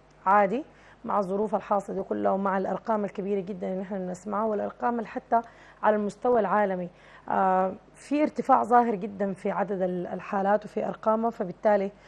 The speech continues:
محتاجين نحن نركز، آه، على نفسنا أكتر وعلى صحتنا. آه، حنمشي برضو لجزئية مهمة جدًا اللي هو الفرق ما بين الالتهاب والنزلة العادية وما بين الكورونا،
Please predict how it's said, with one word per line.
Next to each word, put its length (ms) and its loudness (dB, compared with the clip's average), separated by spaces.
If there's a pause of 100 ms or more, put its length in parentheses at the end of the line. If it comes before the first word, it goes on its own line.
(220)
محتاجين 540 0
نحن 360 -4 (140)
نركز، 720 -6
آه، 260 -2 (100)
على 220 -2
نفسنا 360 -6
أكتر 200 -8
وعلى 240 -6
صحتنا. 520 -2 (680)
آه، 320 8
حنمشي 540 -2
برضو 260 2
لجزئية 500 -2
مهمة 340 -4
جدًا 480 -4
اللي 180 -4
هو 280 2 (440)
الفرق 640 2 (160)
ما 180 -6
بين 340 -4
الالتهاب 960 -2
والنزلة 380 -4
العادية 520 -4
وما 280 -2
بين 340 -4
الكورونا، 640 -4